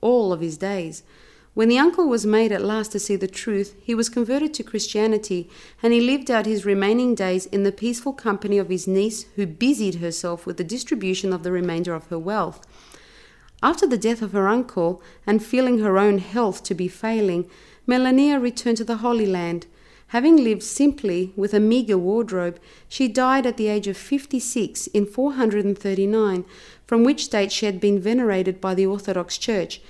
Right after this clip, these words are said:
Some fifteen hundred years later, on the thirty-first of December nineteen oh eight, she was officially recognized by the Roman Church as well.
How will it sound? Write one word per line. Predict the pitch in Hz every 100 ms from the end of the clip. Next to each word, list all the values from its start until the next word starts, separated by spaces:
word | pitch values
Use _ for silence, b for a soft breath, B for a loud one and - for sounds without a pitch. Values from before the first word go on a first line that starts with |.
| b b b
Some | - 220 202
fifteen | 294 311 320 277
hundred | 233 220 208 196
years | 202
later, | 196 220 247 220 175 180 - -
on | 202
the | 208
thirty-first | 202 254 320 320 220 214
of | 202 175
December | 185 - 196 190 190 196
nineteen | 202 247 294 240 208
oh | 185 175
eight, | 180 B B B
she | - 226
was | 214 226
officially | 226 269 277 285
recognized | 247 196 208 226 214 208 214 214
by | 190
the | 175
Roman | 180 208 240
Church | 233 - 190 190
as | 190 185
well. | 175 165 156